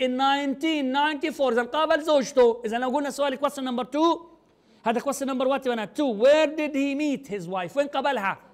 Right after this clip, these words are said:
إذا قابلها في حفلة كانوا عاملينها. إذا at a Star Wars party. لو قال لك وين؟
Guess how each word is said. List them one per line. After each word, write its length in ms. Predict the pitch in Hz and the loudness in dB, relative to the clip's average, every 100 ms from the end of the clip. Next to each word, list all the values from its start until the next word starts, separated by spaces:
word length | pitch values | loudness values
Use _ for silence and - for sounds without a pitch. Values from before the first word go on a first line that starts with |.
| _ _ - | _ _ -8
إذا 180 | 196 208 185 - | -6 -6 -6 -2
قابلها 340 | 240 254 240 | -2 0 -2
في 160 | 240 214 | -4 -8
حفلة 560 | - 285 - 254 254 | -4 -4 -4 -4 -4
كانوا 340 | 254 254 254 240 | -2 -4 -4 -4
عاملينها. 520 | 240 247 240 190 175 - - | -4 -6 -4 -4 -6 -8 -4
إذا 340 | 233 277 294 254 - _ | -2 0 -2 -6 -16 _
at 140 | 269 294 - _ 214 | 0 0 -4 _ -8
a 60 | |
Star 600 | 190 - - 285 254 214 190 | -8 -6 -2 2 2 0 0
Wars 600 | 185 240 294 311 277 240 | 2 4 4 2 -2 -2
party. 440 | 220 185 160 - | -2 -2 -6 -10
لو 180 | 175 208 | -6 -2
قال 180 | 254 294 | -2 -2
لك 160 | - | -2
وين؟ 300 | 285 339 349 | 0 0 0